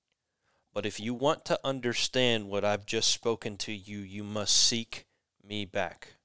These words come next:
If we want to understand the truth, we must seek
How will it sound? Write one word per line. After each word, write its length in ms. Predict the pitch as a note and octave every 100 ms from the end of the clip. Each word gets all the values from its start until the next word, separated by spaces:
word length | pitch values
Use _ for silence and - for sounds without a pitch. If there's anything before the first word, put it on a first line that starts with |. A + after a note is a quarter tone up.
| _ _ _ _ _ _ _ _ _ _ _ _ _ _ _ _ _ -
If 200 | G#2+ -
we 240 | A2+ E3+
want 220 | E3 E3 D#3+
to 120 | B2
understand 840 | C3 A#2+ A2 - - C#3+ D#3+ E3
the 80 | C#3
truth, 480 | - - C3 B2+ -
we 140 | A2+
must 260 | A2 A2 -
seek 540 | - - D3+ D3 -